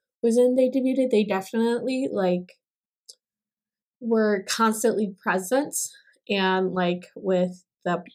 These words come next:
power, star power they had, a lot of their releases did really well in regards to, like, general public and staying relevant throughout the year. But then, um, one surprise rookie group that, like, I'm not surprised, but, like, I was a little,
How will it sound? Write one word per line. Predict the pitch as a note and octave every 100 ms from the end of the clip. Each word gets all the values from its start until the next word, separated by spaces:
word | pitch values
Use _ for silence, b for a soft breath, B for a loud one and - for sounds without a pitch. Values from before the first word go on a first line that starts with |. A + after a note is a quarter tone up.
| -
power, | F#3 F3+ G3 G3 G3 G3 G3+ G3+ _ _ _ _
star | - - G3+ G3+
power | G#3+ G3+ G3+
they | F#3+
had, | F3+ F#3 G3
a | -
lot | F#3+ F#3+
of | G3
their | G#3+
releases | F#3+ F#3+ F#3 - F#3+ F#3 F#3 -
did | G3 G3+ G#3 -
really | A3 G#3 G#3 G#3
well | F#3+ F#3+ F3+ F3+ F#3 B _ _
in | G3+
regards | G3 F#3 F3 F3+ F3+
to, | G3
like, | F3+ F3 F3+ -
general | F#3+ F#3 F3 F3+
public | F#3+ F#3+ G3+
and | G#3+ G#3
staying | F#3 - F#3+ F3+ G#3 B3 C4+
relevant | C4+ C#4 C#4 C#4+ D4 -
throughout | C4+ C#4 C#4
the | C#4
year. | C4 C#4+ C#4+ - b b _ -
But | G#3+ A3
then, | A3 A3 G#3+ G#3+
um, | G3+ F#3+ F#3+
one | F#3+ G#3 A3+
surprise | C4 C4 A3+ G#3+ G#3+ G#3
rookie | G3 F#3+ F#3+
group | F3+ F3+ F3+
that, | E3+ F3+ - _ _ _ _ _
like, | F3 F3+ -
I'm | D#4
not | F#4+ F4+
surprised, | A3 - G#3+ A#3 A#3+ G#3 G3
but, | G3
like, | G3 F#3+ F#3+ _
I | G#3
was | B3 C#4
a |
little, | C4 B3+ B3